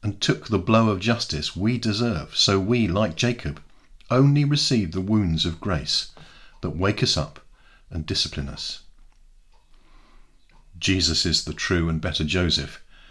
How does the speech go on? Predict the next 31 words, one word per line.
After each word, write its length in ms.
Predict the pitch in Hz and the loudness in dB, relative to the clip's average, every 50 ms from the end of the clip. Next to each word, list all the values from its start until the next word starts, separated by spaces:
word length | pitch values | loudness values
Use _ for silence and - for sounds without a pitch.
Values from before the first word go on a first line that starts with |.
| - - - - - - - | -20 -20 -20 -20 -16 -10 -6
who 80 | 92 | -2
sits 320 | 80 - - 123 - - - | 0 2 2 2 0 -2 -4
at 80 | - | -2
the 80 | - 92 | -2 0
right 240 | 95 101 101 - - | 2 2 2 2 0
hand 380 | - - 104 104 101 92 90 | -2 -2 0 2 2 0 0
of 80 | 82 76 | -2 -2
the 80 | 80 | -4
king 400 | - - - 127 104 78 - - - - - - - - - - - - - _ - - - - - | -4 0 0 2 2 0 -2 -6 -12 -20 -20 -20 -20 -20 -20 -20 -20 -20 -20 _ -20 -20 -16 -8 -6
and 140 | 113 104 - | -4 -4 -4
forgives 560 | - 117 101 92 - - 123 127 113 - - | -2 -4 -4 -4 -2 -2 0 0 2 0 0
those 380 | 82 76 69 65 65 - - | 0 -2 -4 -4 -6 -6 -6
who 140 | - - 82 | -4 -4 -4
betrayed 640 | 78 - 80 80 - - 90 85 85 85 82 - - | -4 -4 -6 -6 -4 -2 0 0 0 0 -2 -4 -4
and 140 | 92 90 | -4 -2
sold 360 | - - - 107 104 104 95 - | 0 0 0 0 -2 -2 -4 -6
him, 260 | - 69 67 73 - - - - - - - - - - - - - - | -8 -10 -10 -12 -16 -18 -20 -20 -20 -20 -20 -20 -20 -20 -20 -20 -10 -4
and 140 | - 107 107 | -2 0 2
uses 340 | 101 110 113 110 120 113 - | 4 4 4 4 4 2 4
his 140 | - 117 - | 4 2 2
power 400 | - - - 123 123 110 87 78 | 0 -2 -4 -2 -2 0 -2 -2
to 140 | - - 85 | -2 -2 0
save 400 | - - - 107 107 101 85 - | 0 2 2 0 -2 -4 -6 -8
them. 200 | 73 65 - - - - - - - - - - - - - - - - - - _ - - - - - - - - - - - - - - - | -10 -12 -12 -14 -20 -20 -20 -20 -20 -20 -20 -20 -20 -20 -20 -20 -20 -20 -20 -20 _ -20 -20 -20 -20 -20 -20 -20 -20 -20 -20 -20 -20 -20 -16 -8
Jesus 440 | - - 107 104 101 85 92 87 - | -2 0 2 2 4 4 2 2 2
is 120 | 104 90 - | 2 0 0
the 100 | 90 80 | -2 -4
true 340 | - - - 98 95 92 | -2 2 2 4 4 4
and 140 | 90 82 80 | 2 2 2
better 260 | 80 98 90 - 92 | 2 0 0 2 2
Moses, 680 | 85 85 90 92 92 87 82 - 69 67 - - - - | 2 2 2 0 0 0 0 -2 -2 0 -2 -2 -2 -4